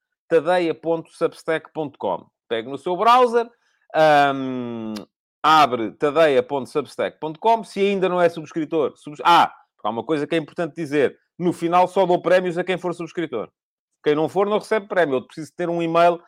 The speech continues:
ao qual anu-, ao qual associar o prémio. Portanto, se quiserem participar só pelo desporto, tudo bem, é na boa, sem problemas nenhuns. Mas para receberem prémio,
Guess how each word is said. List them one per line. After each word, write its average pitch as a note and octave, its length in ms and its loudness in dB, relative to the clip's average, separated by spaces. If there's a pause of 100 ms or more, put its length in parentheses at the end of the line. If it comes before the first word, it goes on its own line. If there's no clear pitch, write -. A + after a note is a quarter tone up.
(160)
ao D#3 160 2
qual E3 260 4
anu-, E3 200 0
ao C#3+ 180 2
qual D#3+ 180 2
associar D#3+ 420 -2
o D#3 60 -2
prémio. A2 400 -4
Portanto, C3+ 380 -6
se - 140 -20
quiserem A#2 360 0
participar C3+ 480 -2
só G2 160 -6
pelo C#3+ 200 -8
desporto, G3+ 440 -4
tudo A#2+ 180 -12
bem, F#3+ 200 2 (280)
é D3+ 120 0
na C3 100 0
boa, F#3+ 320 2
sem E3 200 -2
problemas D3+ 400 -4
nenhuns. G#3+ 320 -6 (260)
Mas G3+ 320 2 (260)
para G#3+ 240 4
receberem F#3 480 0
prémio, G3+ 440 0